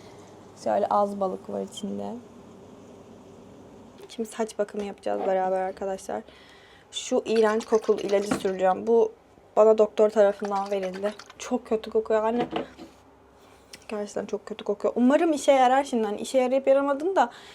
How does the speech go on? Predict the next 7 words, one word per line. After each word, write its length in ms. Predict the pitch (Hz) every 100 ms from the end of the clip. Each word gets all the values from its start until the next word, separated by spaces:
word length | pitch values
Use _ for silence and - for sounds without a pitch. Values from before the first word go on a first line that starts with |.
| - -
ilacı 520 | 233 247 262 311 285 -
bundan 360 | 262 262 294
herhalde 420 | 311 302 277 269 -
iki 180 | 240
tane 280 | - 262 262
falan 300 | 262 233 233
kullanacağım. 600 | 240 226 202 196 190 208